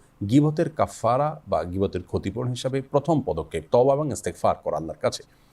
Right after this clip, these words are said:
দ্বিতীয় পদক্ষেপ হলো, যদি সম্ভব হয়, সুযোগ থাকে, যে ব্যক্তির গীবত করে ফেলেছি আমি, সেই ব্যক্তির কাছে গিয়ে যদি মাপ চাওয়া যায় যে, "ভাই, আপনার অধিকার নষ্ট করেছি, আপনার ইজ্জত হরণ করেছি বা আপনার পেছনে আপনার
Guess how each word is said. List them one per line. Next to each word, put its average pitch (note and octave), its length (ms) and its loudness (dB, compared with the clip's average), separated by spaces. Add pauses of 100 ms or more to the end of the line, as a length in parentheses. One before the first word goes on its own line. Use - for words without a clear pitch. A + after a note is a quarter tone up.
(460)
দ্বিতীয় F3 260 2
পদক্ষেপ D3 360 2
হলো, A#2 200 4
যদি C3+ 440 0
সম্ভব F#2 520 0
হয়, D#2 160 0
সুযোগ D3+ 420 0
থাকে, - 360 -4 (320)
যে C3+ 120 6
ব্যক্তির F#3 300 0
গীবত D3 340 2
করে B2+ 160 6
ফেলেছি G#2 380 -2
আমি, F2 220 -2 (280)
সেই E3 180 6
ব্যক্তির E3+ 280 -2
কাছে A2 240 0
গিয়ে A#2+ 120 -2
যদি G#2+ 180 -2
মাপ E2+ 260 0
চাওয়া E3+ 220 2
যায় F#2 160 2
যে, F2+ 100 -4
"ভাই, D#2+ 380 -2
আপনার C#3+ 380 -2
অধিকার B2 380 -2
নষ্ট G2+ 240 -4
করেছি, E2 320 -4
আপনার F2 200 -4
ইজ্জত G2 220 -4
হরণ A2 180 0
করেছি C#3 240 -2
বা E3+ 100 4
আপনার C3+ 220 -2
পেছনে A2+ 260 -8
আপনার G2+ 240 0